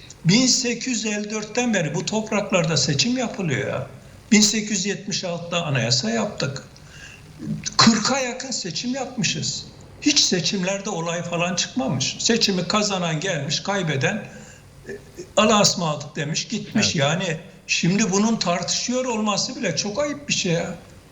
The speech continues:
Speaker 1: Bir de yani Sayın Erdoğan bu işin şeyi ya, örneği.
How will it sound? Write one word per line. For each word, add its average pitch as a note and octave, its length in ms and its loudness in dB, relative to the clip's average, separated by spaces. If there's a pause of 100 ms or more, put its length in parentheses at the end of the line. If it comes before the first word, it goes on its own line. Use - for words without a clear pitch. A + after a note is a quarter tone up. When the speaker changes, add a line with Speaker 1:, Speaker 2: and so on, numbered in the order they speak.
(120)
Speaker 1:
Bir F3 220 4
de C#4+ 420 2 (440)
yani F#3+ 440 4
Sayın F#3 420 2
Erdoğan A#3 600 -4 (280)
bu A3 160 4
işin - 880 -2
şeyi B3 400 0
ya, B3 380 -2
örneği. A#3+ 680 0